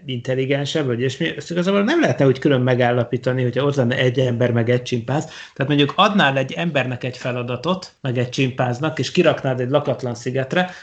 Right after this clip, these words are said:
akkor egyáltalán nem biztos, hogy az embernek jobbak lennének a fennmaradási esélyei, sőt, egy csimpánznak se. Hogyha tíz embert összeraknál, és tíz csimpánzt, még akkor sem egyértelmű, hogy az emberek jobban.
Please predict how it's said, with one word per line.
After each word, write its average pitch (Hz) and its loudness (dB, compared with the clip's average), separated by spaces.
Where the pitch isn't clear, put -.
akkor - 0
egyáltalán 147 4
nem 147 -2
biztos, 131 -4
hogy 135 -4
az 135 -2
embernek 127 0
jobbak 123 -2
lennének 123 -4
a 123 -4
fennmaradási 123 -2
esélyei, 147 0
sőt, 135 0
egy 127 0
csimpánznak 123 0
se. - -4
Hogyha 139 -2
tíz 220 4
embert 123 0
összeraknál, 127 -2
és 127 -4
tíz 147 2
csimpánzt, 143 -2
még 196 2
akkor 202 2
sem 127 0
egyértelmű, 113 -2
hogy 117 0
az 117 0
emberek 110 -4
jobban. 110 -4